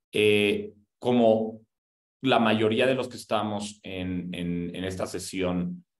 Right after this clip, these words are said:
eh, conocemos, los pagos al, al sector del autotransporte se hacen de forma manual, ineficiente y lenta. Todos los que estamos acá nos gustaría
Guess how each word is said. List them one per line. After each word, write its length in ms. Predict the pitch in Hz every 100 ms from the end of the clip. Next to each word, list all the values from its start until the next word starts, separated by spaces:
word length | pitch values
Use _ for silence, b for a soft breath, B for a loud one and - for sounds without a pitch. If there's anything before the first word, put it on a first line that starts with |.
| _ _
eh, 640 | 87 87 87 85 82 82 82
conocemos, 880 | 98 90 87 113 95 85 82 - _ _ _ _
los 220 | 110 107
pagos 400 | 107 123 131 135
al, 300 | 131 101 95 -
al 180 | 95
sector 380 | 92 92 - 107
del 80 | 110
autotransporte 720 | 98 92 87 80 - 95 92
se 140 | 92 92
hacen 240 | 90 98
de 100 | 90
forma 240 | 92 98
manual, 580 | 90 85 85 90 104 110 _
ineficiente 800 | 87 80 82 - 95 95 107 -
y 120 | 87
lenta. 580 | 82 87 85 - - - _ _ _ _ _ _ _ -
Todos 320 | 120 120 117
los 120 | 104
que 60 | -
estamos 280 | 98 101
acá 220 | - - 107
nos 220 | 107 90
gustaría 840 | 87 - 87 87 104 95 82 -